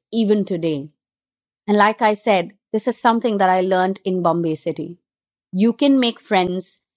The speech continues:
in any area of your life,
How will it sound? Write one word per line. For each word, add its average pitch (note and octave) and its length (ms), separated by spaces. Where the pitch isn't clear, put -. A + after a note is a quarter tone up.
in F#3+ 200
any B3 600
area F#3+ 440
of F3+ 240
your F3 160
life, E3+ 480